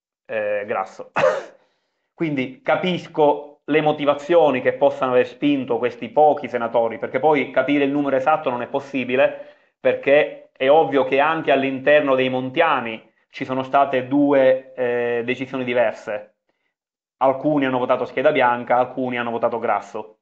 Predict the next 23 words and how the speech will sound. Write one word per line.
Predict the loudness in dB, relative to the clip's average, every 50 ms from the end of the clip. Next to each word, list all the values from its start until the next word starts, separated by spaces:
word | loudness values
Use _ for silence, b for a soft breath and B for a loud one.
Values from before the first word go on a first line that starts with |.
| _ _
Quindi | -4 -2 0 0 0 -2 -4 -8 -10 -12 -18 _ _ _
determinare | -8 -4 -2 0 0 0 0 0 0 2 2 2 2
il | 0 0
numero | 0 -2 -2 -2 -2 -2
esatto | -2 0 2 2 2 0 -2 -4 -8 -6 -6 -6 -8 -12 -20 _ _ _
di | -8 -6 -4
coloro | 0 0 4 4 6 6 6 6 4 2 2
che | 0 0 2
all'interno | 2 2 2 0 -4 -2 2 2 4 4 4 2
del | 0 -2 -2
Movimento | -2 -2 -2 -2 -4 -4 -6 -6
cinque | -8 -6 -4 -4 -6
Stelle | -2 0 0 0 0 0 0
hanno | -2 -2 -2 -2
votato | -2 0 2 2 4 4 2 2
Grasso | 2 2 0 0 -2 -6 -6 -6 -6 -6 -8 -16 _ _ _
è | -6 -4
impossibile. | -4 -4 -4 -6 -8 -8 -10 -14 -14 -12 -10 -8 -8 -8 -10 -12 _ _ _ _ _ _ _
Comunque, | -2 0 0 2 0 -2 -2 -4 -2 0 0 0 0 -4 -10 -20 _ _ _ _ _ _ _ _ _ _ _ _ _ _ _ _ _
eh, | -6 -2 -2 0 0 0 0 0 0 0 -2 0 0 -2 -2 -2 -2
che | -2 -2 -2
siano | 0 2 2 2 2 2
stati | 0 0 0 2 4 4 4 2 2 0 0 0 -2 -8 -18 _